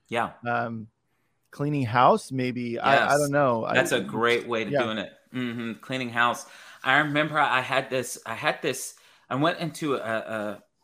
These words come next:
Speaker 1: a, a, a trance one time. And sometimes I'm like, "I think it was a trance, or maybe it was a vision." I don't know. I,
Speaker 2: Yeah.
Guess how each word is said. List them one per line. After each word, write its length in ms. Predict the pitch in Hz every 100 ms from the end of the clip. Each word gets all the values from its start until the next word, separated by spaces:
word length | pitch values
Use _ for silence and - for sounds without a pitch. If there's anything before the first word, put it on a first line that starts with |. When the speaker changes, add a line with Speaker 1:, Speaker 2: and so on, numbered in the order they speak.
| _
Speaker 1:
a, 60 | 107
a, 180 | 87
a 40 | 104
trance 640 | - - 147 135 123 -
one 200 | 110 98
time. 400 | - 101 95 92 -
And 100 | -
sometimes 460 | 330 - 135 127
I'm 160 | 127 123
like, 160 | 120
"I 60 | -
think 240 | - 254
it 40 | 220
was 160 | 190
a 40 | 175
trance, 340 | - 156 151
or 60 | 131
maybe 160 | 139
it 100 | 139
was 160 | - 123
a 40 | 117
vision." 280 | 110 107 -
I 160 | 104
don't 100 | 101
know. 160 | 87 85 _ -
I, 180 | 202 196
Speaker 2:
Yeah. 340 | 127 123 104